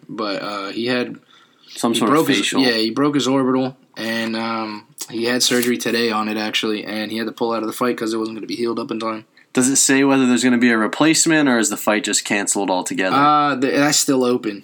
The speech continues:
Speaker 2: Because Israel Adesanya
Speaker 1: Yeah, he's been calling him out for a while, and Antonio Carlos Junior, not a lot of people know who he is.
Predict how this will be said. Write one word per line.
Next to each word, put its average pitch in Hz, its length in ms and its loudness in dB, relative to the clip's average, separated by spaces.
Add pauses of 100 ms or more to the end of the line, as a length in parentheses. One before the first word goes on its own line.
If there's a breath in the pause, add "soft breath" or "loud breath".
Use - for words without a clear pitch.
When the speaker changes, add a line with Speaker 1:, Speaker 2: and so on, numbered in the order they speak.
Speaker 2:
Because 123 840 2
Israel 165 460 4
Adesanya 127 840 2 (200)
Speaker 1:
Yeah, 113 340 -4 (120)
he's 160 220 2
been 160 140 2
calling 143 280 2
him 135 80 0
out 135 160 0
for 120 100 -2
a 113 60 -2
while, 131 380 2
and 120 360 -4
Antonio 156 480 0
Carlos 139 380 2
Junior, 113 400 -2
not 117 240 -6
a 107 60 -6
lot 110 160 -6
of - 60 -10
people 113 180 -4
know 117 180 -4
who 117 120 0
he 110 120 0
is. 117 240 -4